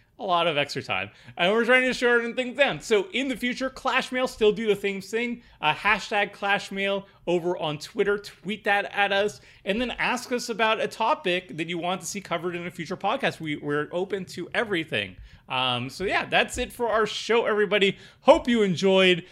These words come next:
Please like, subscribe, share, do all those things. Helps out the channel growing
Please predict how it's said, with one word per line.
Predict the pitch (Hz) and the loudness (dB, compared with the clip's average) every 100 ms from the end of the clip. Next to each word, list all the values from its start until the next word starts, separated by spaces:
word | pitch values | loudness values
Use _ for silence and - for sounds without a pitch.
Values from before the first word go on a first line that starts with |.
| - | -20
Please | - 240 277 226 | -2 0 0 -2
like, | 165 180 240 240 | -4 2 2 0
subscribe, | - 185 - - 185 202 208 208 180 | -8 -10 -8 -8 -2 2 4 2 0
share, | - 196 208 226 214 | -6 0 2 2 0
do | 165 240 | -2 4
all | 320 269 | 6 6
those | 214 180 | 4 2
things. | - 185 185 175 | -4 -4 -4 -4
Helps | 208 208 - | -2 -2 0
out | 175 160 | -2 -2
the | |
channel | - - 175 151 | -12 -6 -4 -6
growing | 123 131 139 202 240 233 220 226 | -10 -8 -4 0 2 2 0 -4